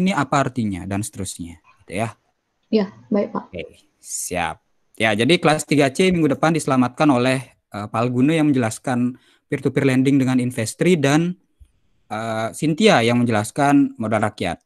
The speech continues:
Speaker 1: Oke. Jadi dari, eh, Wulan dan, eh, siapa tadi? Novita,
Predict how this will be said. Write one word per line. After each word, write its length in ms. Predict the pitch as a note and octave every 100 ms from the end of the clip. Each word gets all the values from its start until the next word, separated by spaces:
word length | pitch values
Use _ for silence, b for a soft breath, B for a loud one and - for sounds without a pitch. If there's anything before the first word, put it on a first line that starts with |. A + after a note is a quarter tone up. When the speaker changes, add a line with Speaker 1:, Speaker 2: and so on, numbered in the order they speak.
| -
Speaker 1:
Oke. 400 | F#2 A#2+ D#3 - _ _ -
Jadi 160 | D3
dari, 680 | G#3 D#3+ D#3 D#3+ D#3+ D#3 D#3 - _ _ _ _
eh, 320 | C3+ B2+ C3+
Wulan 480 | C3 C#3 D3 D3+ D3+
dan, 480 | D3 C#3 C#3 C#3 C#3 - _ _ _ _ -
eh, 320 | A#2+ A#2+ A#2 A#2 - -
siapa 180 | D3 F3
tadi? 300 | F#3 G#3+ F3
Novita, 540 | C3+ F#3 D#3+ D3+ F3